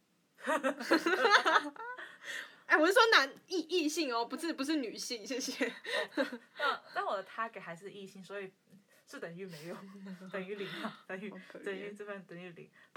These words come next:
Speaker 2: 没有啦，我没有那么聪明，只是我只是觉得不，不能够没有 sense 吧。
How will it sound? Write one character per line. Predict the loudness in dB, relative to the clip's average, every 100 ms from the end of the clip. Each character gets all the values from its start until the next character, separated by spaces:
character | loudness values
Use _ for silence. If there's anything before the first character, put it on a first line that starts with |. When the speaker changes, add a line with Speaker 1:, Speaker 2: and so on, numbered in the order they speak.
| -4
Speaker 2:
没 |
有 | 0 0
啦， | -2
我 | -6
没 | -6
有 | -6
那 | -8
么 | -12
聪 | -14 -14
明， | -14
只 | -12
是 | -10
我 | -8
只 | -8 -12 -18
是 | -16
觉 | -12 -12
得 | -12 -16 _ _ _ _ _ _ _ -18
不， | -14 -14 -16 -8
不 | -8
能 | -6 -8
够 |
没 | -6
有 | -6
sense | -6 -8 -10 -10 -16
吧。 | -18 -18